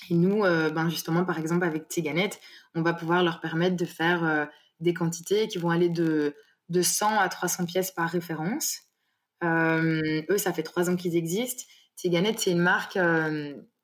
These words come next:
ce qui est chouette, justement, dans la partie créateur, c'est que toutes les personnes avec lesquelles on va collaborer vont avoir un positionnement qui, humainement, éthiquement ou écologiquement, est très fort. Euh, Tiganette, euh, ce qu'elle propose, c'est de pouvoir allaiter partout, tout le temps.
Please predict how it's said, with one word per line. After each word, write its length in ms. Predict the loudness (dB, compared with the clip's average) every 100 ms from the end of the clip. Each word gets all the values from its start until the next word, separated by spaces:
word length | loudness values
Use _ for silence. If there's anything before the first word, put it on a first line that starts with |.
| _
ce 100 | -4
qui 80 | -2
est 20 |
chouette, 300 | 0 0 0
justement, 320 | -4 -2 0
dans 100 | 0
la 80 | 0
partie 260 | -4 -8 -8
créateur, 460 | -6 -4 -2 -2
c'est 140 | -2 -6
que 120 | -6 -10 _ _ _
toutes 240 | -12 -8 -4
les 100 | -2
personnes 440 | -2 -2 -2 -2 -4
avec 220 | -4 -2
lesquelles 280 | -2 0 0
on 80 |
va 100 | 0
collaborer 580 | 0 0 0 0 0 -2 -4 -20 -20 _
vont 220 | 0 2
avoir 340 | 2 2 2 0
un 60 |
positionnement 720 | 0 -2 -2 0 2 2 2
qui, 340 | -2 -2 -4 0
humainement, 720 | 2 4 4 4 4 2 0
éthiquement 680 | -4 -4 -6 -2 0 2 0 -4 _
ou 160 | 0 2
écologiquement, 580 | 2 0 0 0 0 0
est 120 | -2
très 200 | -4 -6
fort. 400 | -2 -2 -2 -8 _ _ _ _ _ -2
Euh, 560 | 0 2 0 0 -2 -2
Tiganette, 580 | 0 0 2 0 -2 -4
euh, 240 | -4 -4
ce 120 | -6
qu'elle 160 | -8 -6
propose, 360 | -8 0 0
c'est 140 | 0 -4
de 80 | -2
pouvoir 280 | 0 2
allaiter 360 | 2 0 2 0
partout, 400 | -2 -8 -6 -6
tout 160 | -4 -6
le 80 |
temps. 220 | -4 -4